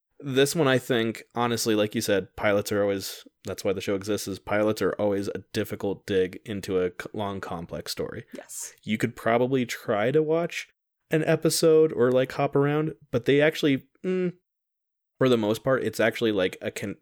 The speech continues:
Speaker 1: a character development show. So I feel like you maybe miss out on a few things here and there if you skip or go past episodes. The overall story doesn't really connect until, like, maybe the last five. So you could skip around.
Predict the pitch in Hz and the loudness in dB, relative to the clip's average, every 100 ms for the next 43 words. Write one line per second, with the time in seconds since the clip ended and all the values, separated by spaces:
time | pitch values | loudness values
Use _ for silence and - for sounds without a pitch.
0 | _ - - - 104 101 - 107 92 92 | _ -10 -10 -6 0 0 -2 -6 -4 -4
1 | 90 90 - 117 104 - 113 117 127 _ | -2 -4 -4 -6 -6 -2 2 4 2 _
2 | _ _ _ - - 98 90 92 - 101 | _ _ _ -10 -2 2 4 2 0 -4
3 | 110 104 95 - 101 98 98 98 95 92 | -2 2 0 -2 -8 -6 -6 -2 -2 -4
4 | 92 98 98 92 90 95 104 101 - - | -6 -6 -6 -2 -2 0 -2 -6 -10 -8
5 | 98 98 - 101 104 - 101 98 90 87 | -8 -8 -8 -8 -8 -8 -4 -4 -4 -2
6 | 90 104 104 - 95 - 92 - - 98 | 2 2 -2 -6 -10 -8 -6 -4 -2 -2
7 | - 85 85 - _ _ _ _ _ _ | -2 -2 -4 -6 _ _ _ _ _ _
8 | - 95 - 82 - 98 110 - 123 131 | -2 -2 -2 -12 -6 -4 -4 -2 -2 -2
9 | - - - - - 143 143 120 104 - | -8 -20 -20 -14 0 2 4 4 2 2
10 | 104 98 92 92 71 101 92 - 90 85 | 4 4 4 0 0 -2 -2 -4 -8 -8
11 | - 85 - 80 85 - 90 82 85 78 | -8 -10 -6 -6 -6 -8 -8 -6 -6 -8
12 | - - - - - - _ _ _ - | -10 -10 -8 -8 -12 -14 _ _ _ -6
13 | - 58 50 - _ _ _ _ _ _ | -4 -4 -10 -18 _ _ _ _ _ _
14 | - 120 113 - - 71 60 98 | -10 -8 -8 -6 -6 -6 -10 -12